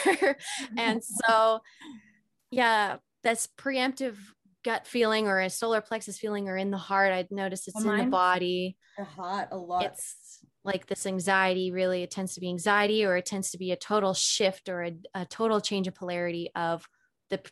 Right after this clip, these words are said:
Speaker 1: tra-, trajectory of what you wanted to do with your day or what you were thinking you were gonna do. And emotions or fatigue or nausea is another one, or basically feelings of something's coming, that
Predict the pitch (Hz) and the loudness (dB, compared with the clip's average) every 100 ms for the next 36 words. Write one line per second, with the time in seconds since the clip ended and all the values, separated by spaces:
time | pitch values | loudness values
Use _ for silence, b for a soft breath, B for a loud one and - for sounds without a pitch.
0 | - 202 185 - 226 208 214 - 214 214 | -10 -8 -8 -6 -2 2 2 2 0 4
1 | 208 180 190 202 190 185 175 - 208 196 | 4 2 -4 -6 -6 -6 -8 -4 2 2
2 | 196 185 175 175 180 175 165 175 170 180 | 2 -2 0 0 0 0 -2 -6 -6 -8
3 | 170 170 202 196 190 180 175 170 170 170 | -10 -8 -6 -6 -4 -6 -6 -6 -4 -2
4 | 170 170 B B B B - 175 170 165 | -2 -2 B B B B -8 -4 -2 -4
5 | 165 - 180 175 180 - 190 185 180 175 | -6 -8 -6 -2 -2 -2 -4 -4 -2 -4
6 | 160 160 - _ - - 208 - 196 190 | -4 -8 -12 _ -16 -4 -4 -2 -4 0
7 | 190 190 - B B B B 185 180 170 | 2 0 -4 B B B B -4 -2 -2
8 | - _ _ 196 190 190 180 170 170 180 | -6 _ _ 0 2 2 0 0 0 -2
9 | _ _ - 180 185 180 175 175 175 185 | _ _ -16 -10 -8 -6 -4 -4 -4 -6
10 | - _ _ _ _ 180 175 170 170 165 | -10 _ _ _ _ -2 0 2 0 0
11 | 170 185 196 190 - 175 - 170 170 170 | -2 -2 -2 -4 -6 -6 -4 -4 -4 -2
12 | 160 160 - _ - 170 170 175 - - | -4 -4 -12 _ -12 -10 -8 -10 -8 -8
13 | 175 - 202 - - | -8 -8 -10 -6 -6